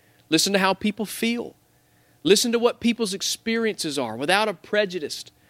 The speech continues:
or preconceived ideas. Do we care enough to listen? Do we care enough to communicate? And do we care enough to commit? God wants us to put care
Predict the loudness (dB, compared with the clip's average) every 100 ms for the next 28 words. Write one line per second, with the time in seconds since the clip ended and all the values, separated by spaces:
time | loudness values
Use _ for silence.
0 | _ _ -2 -2 4 4 4 -4 -2 -2
1 | 0 -2 -2 -6 -8 0 2 2 0 4
2 | 4 6 0 -4 -6 -2 0 0 -2 -6
3 | _ _ -20 -20 -20 _ 2 2 4 4
4 | 6 4 0 -2 -6 -2 0 -2 -4 -6
5 | -8 -14 _ _ _ _ _ _ -10 -2
6 | 0 0 0 0 2 -2 -2 -14 -14 -10
7 | -8 -10 -14 -20 _ _ _ _ _ _
8 | _ _ _ _ _ _ _ -4 -4 -2
9 | -4 -4 -8 -6 -6 -8 _ _ _ _
10 | _ _ _ -16 -8 -8 -8 -10 -8 -10